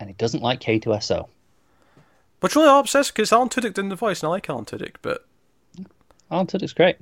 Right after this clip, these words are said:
Speaker 2: I feel like it was trying to be, uh, uh, what's his face from Guardians?
Speaker 1: Drax?
Speaker 2: Aye, Drax. I was just, I was, I was, I was
Speaker 1: Mm.
Speaker 2: thinking Batista. That's his, that's his
Speaker 1: Yeah,
Speaker 2: name,
Speaker 1: yeah, I'm,
Speaker 2: but
Speaker 1: I'm trying to think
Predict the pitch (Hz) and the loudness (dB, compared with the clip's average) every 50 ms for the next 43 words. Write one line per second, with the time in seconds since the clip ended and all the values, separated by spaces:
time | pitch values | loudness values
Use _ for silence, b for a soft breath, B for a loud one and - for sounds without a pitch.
0 | - _ - - - 214 233 - 247 208 190 - - 190 160 170 147 156 156 151 | -10 _ -8 0 2 4 4 4 2 -2 0 2 2 2 2 2 0 -2 0 2
1 | 147 143 139 131 127 123 117 110 107 - - - - 113 110 110 107 104 101 95 | 4 6 6 6 4 4 2 2 0 -2 -6 -4 -2 -2 0 2 0 0 0 -4
2 | - _ _ _ - - - - - 131 - 127 113 - 113 110 117 117 113 110 | -8 _ _ _ -16 -12 -10 -8 -6 -6 -6 -6 -6 -6 -4 0 2 4 4 4
3 | 104 101 98 95 92 - - - - - _ _ _ _ _ _ - _ _ _ | 2 -2 -6 -8 -8 -8 -10 -10 -10 -14 _ _ _ _ _ _ -20 _ _ _
4 | _ _ _ _ _ _ _ _ _ _ _ _ 294 285 294 _ _ _ _ _ | _ _ _ _ _ _ _ _ _ _ _ _ _ _ _ _ _ _ _ _
5 | _ _ _ _ _ _ _ _ _ _ _ - 127 135 - - - - - - | _ _ _ _ _ _ _ _ _ _ _ 2 2 2 2 0 -6 -12 -14 -14
6 | _ _ _ - 123 113 104 101 117 107 101 - - 117 113 113 123 117 104 117 | _ _ _ 0 0 0 2 0 0 -2 -2 -2 -4 -6 -6 -4 -2 0 2 2
7 | 120 123 123 123 139 139 127 - 170 - 139 113 104 - - 170 160 - - - | 2 2 2 2 2 0 0 0 -2 -4 -4 -4 -4 -4 -2 -2 -2 0 0 -2
8 | - 117 117 - 123 110 - - 120 123 - 120 101 - - 151 151 147 147 139 | -4 -4 -6 -8 -10 -10 -8 -6 -6 -6 -6 -10 -10 -2 2 4 6 8 8 6
9 | 127 123 127 131 151 160 156 143 - 185 170 156 151 151 143 | 6 6 4 4 4 4 2 2 4 4 6 6 6 4 4